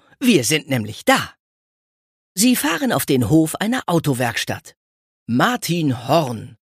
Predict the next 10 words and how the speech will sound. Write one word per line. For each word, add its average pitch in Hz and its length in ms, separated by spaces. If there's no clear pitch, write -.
K-F-Z-Meister“, 113 1300
steht 92 300
auf 87 80
dem 107 160
Schild. 143 320
„Da 143 200
seid 127 340
ihr 208 100
ja 156 160
endlich“, 151 600